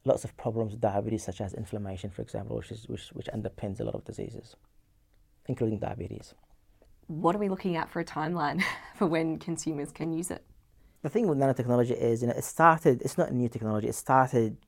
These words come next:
Speaker 1: forty years ago, and only for the last, I would say, five years, a drug or two started showing up in the market. And the reason is because the old technology relied heavily and still on, on using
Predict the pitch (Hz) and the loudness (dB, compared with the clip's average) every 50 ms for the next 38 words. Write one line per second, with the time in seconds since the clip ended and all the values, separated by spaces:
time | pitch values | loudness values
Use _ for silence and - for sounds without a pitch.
0 | _ _ - - - - 131 127 123 117 113 120 120 113 110 92 95 92 113 156 | _ _ -20 -8 0 4 6 6 6 6 4 4 2 2 0 0 2 2 2 0
1 | - - _ _ _ _ _ - - _ _ _ _ _ _ - 135 131 127 - | -2 -6 _ _ _ _ _ -20 -20 _ _ _ _ _ _ 0 0 0 0 0
2 | - - 147 147 156 156 147 - 135 131 127 131 131 131 127 - - - - - | 4 6 6 6 6 6 4 4 6 6 8 10 8 8 6 4 -2 -14 -18 -16
3 | - - - - - 127 120 - - 131 123 - - 135 131 131 127 120 123 113 | -16 -14 -12 -6 -4 -4 -2 0 0 -2 -2 2 4 4 6 6 4 2 0 0
4 | 113 113 113 110 107 110 - - - _ _ _ _ - - 127 131 120 127 - | 0 2 2 0 -2 -4 -8 -14 -20 _ _ _ _ -2 2 2 2 2 2 2
5 | - 113 110 - 110 104 - - 117 - - - 107 107 110 110 - - - 104 | 2 2 2 2 0 -2 -2 -6 -10 -10 -8 -6 -6 -4 -6 -6 -8 -6 -4 -4
6 | 104 107 110 110 113 - 110 107 107 110 113 110 107 - 107 - - - - - | -2 -2 -2 -4 -4 -6 -6 -6 -4 -4 -4 -6 -6 -6 -6 -6 -8 -10 -20 -20
7 | - - _ _ 135 123 120 120 131 143 147 147 135 123 117 120 - 113 - 120 | -20 -20 _ _ -4 -2 0 2 2 2 2 4 2 2 2 0 -4 -4 0 0
8 | 113 113 113 110 - - _ _ _ _ _ _ _ _ _ _ _ _ _ _ | 2 2 2 0 -2 -6 _ _ _ _ _ _ _ _ _ _ _ _ _ _
9 | - - - 135 - 147 143 156 156 - 147 - - 131 123 127 123 120 123 117 | -6 -2 0 0 4 4 4 4 4 0 -4 -2 0 2 2 2 2 2 0 0
10 | 113 110 110 - 113 113 117 113 110 104 95 120 123 120 120 117 117 113 107 - | 0 0 -2 0 2 4 4 4 4 2 0 -4 -4 -2 0 0 0 0 0 -2
11 | - 139 131 127 - - - - - 151 123 110 110 - - - - - _ _ | -4 -4 -4 -4 -6 -10 -10 0 4 6 6 6 6 2 -4 -10 -18 -20 _ _
12 | - 120 120 117 120 - 123 117 117 123 127 127 117 117 120 117 117 113 110 107 | -4 -2 0 0 -2 -2 -2 -2 0 0 2 0 2 2 0 0 0 0 -2 -4